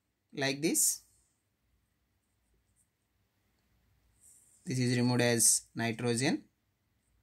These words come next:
That leads to produce, uh, an intermediate consisting of positive charge on the nitrogen, that is nitronium ion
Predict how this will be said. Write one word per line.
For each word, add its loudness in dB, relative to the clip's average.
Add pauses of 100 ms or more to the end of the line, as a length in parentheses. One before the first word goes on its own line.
(1080)
That 6
leads 8
to 4
produce, 4
uh, -2 (1000)
an 2
intermediate 4 (960)
consisting 2
of -2
positive 2
charge 0
on 0
the 2
nitrogen, -2
that -4
is -2
nitronium 2
ion -2